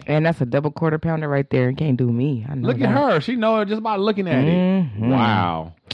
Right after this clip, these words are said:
Speaker 2: And <laughs> it don't look like it's good. Uh-uh.
Speaker 1: Mm.
Speaker 2: Oh my God! Yes. No, no fast food. Number six, forget about mayo.
Speaker 1: Yeah. Ugh.
Speaker 2: Really?
Speaker 1: I like Miracle Whip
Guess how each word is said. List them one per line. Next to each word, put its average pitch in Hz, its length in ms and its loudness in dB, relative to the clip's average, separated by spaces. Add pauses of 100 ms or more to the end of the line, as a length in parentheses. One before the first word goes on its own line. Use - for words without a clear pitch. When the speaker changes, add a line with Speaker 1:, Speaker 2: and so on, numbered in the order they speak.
(580)
Speaker 2:
And 123 220 -10
<laughs> 440 1040 0
it 240 760 0
don't 202 240 2
look 165 260 2
like 143 180 2
it's 151 180 2
good. 139 480 2 (180)
Uh-uh. 113 560 -2
Speaker 1:
Mm. 127 140 -8 (500)
Speaker 2:
Oh 214 260 6
my 170 260 4
God! 151 480 2
Yes. 117 340 0 (100)
No, 104 400 -2
no 104 240 -2
fast 104 360 -2
food. 90 360 -4 (200)
Number 127 240 6
six, - 460 2 (100)
forget 113 340 0
about 214 360 0
mayo. 120 580 0
Speaker 1:
Yeah. 120 180 -2 (100)
Ugh. 143 240 0 (120)
Speaker 2:
Really? 123 460 -2
Speaker 1:
I 170 80 2
like 135 220 0
Miracle 123 300 2
Whip 110 200 2